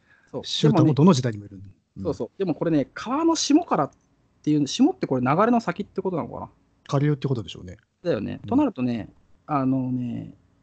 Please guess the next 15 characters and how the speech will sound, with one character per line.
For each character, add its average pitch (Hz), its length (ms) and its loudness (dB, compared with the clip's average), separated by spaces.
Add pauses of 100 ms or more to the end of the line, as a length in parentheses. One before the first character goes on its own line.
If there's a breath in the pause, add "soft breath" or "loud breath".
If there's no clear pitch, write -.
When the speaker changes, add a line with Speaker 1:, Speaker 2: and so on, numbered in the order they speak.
(320)
Speaker 1:
一 226 240 -4
応 285 80 4
ね、 247 100 6
時 156 160 -2
間 240 180 4
軸 233 200 2
レ 233 100 4
イ 208 80 4
ヤ 123 100 2
ー 101 40 -4
は 113 100 -2 (200)
な 139 100 -2
ん 127 40 -2
か - 140 -8
ね、 104 240 -6